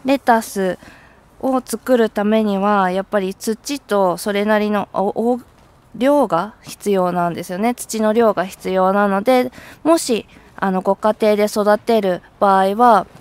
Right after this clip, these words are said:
もしプランターだったら、ちょっと大きめのプランターが良いと思います。で、さっきも言ったんですけど、育ちすぎないくらいで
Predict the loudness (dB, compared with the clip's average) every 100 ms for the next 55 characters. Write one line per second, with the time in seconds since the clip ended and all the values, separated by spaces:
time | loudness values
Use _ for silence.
0 | -6 -4 -4 -4 0 0 2 0 0 -2
1 | 0 2 0 -4 -4 -4 -2 -2 -4 -2
2 | 0 0 -2 -2 -2 -2 -2 -2 0 0
3 | -2 -4 -4 -4 -4 -4 -4 -2 -4 -2
4 | -2 -2 -2 -2 -4 -16 -20 -20 -20 -20
5 | -20 -20 -4 0 0 -4 -8 -6 -2 -2
6 | -2 -4 -8 -2 0 0 -2 -4 -6 0
7 | 0 0 -2 2 2 2 -2 -2 -2 -8
8 | -6 -2 2 2 2 0 -8 -20 -20 -20
9 | -14 -2 0 2 2 4 2 2